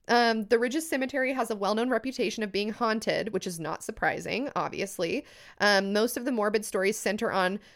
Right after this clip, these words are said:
the strange circle of graves that is taking up the corner of a tombstone layout. So in the corner of this, for no reason. Okay, so imagine this cemetery. I'm gonna post pictures, like I said. But this cemetery is just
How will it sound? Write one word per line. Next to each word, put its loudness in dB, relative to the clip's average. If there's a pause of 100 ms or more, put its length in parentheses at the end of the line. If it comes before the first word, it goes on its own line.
(120)
the 0
strange 2
circle 0
of -2
graves -2
that 4
is 0
taking -2
up 2
the -2
corner -4
of -2
a 0
tombstone -4 (160)
layout. -4 (420)
So 2
in 0
the 2
corner 2
of 4 (120)
this, -4 (340)
for 4
no 8
reason. 2
Okay, 0 (120)
so 2
imagine 2
this -2
cemetery. 0
I'm -2
gonna -4
post -4
pictures, -4
like -2
I -4
said. -2 (300)
But 0
this 4
cemetery 0
is -2
just -4